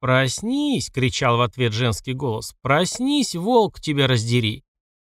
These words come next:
Сон — странная штука. В череде обрывков программного кода я увидел ссохшееся лицо. Оно исходило кровавым паром. Худая тварь пыталась разорвать в клочья мелькающую вокруг нее тень.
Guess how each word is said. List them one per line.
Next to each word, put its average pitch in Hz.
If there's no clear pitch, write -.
Сон — 254
странная 294
штука. -
В -
череде 139
обрывков 131
программного 131
кода 170
я 123
увидел 127
ссохшееся -
лицо. 120
Оно 285
исходило 202
кровавым 135
паром. 123
Худая 131
тварь 143
пыталась 131
разорвать 127
в -
клочья 139
мелькающую 135
вокруг 120
нее 131
тень. 123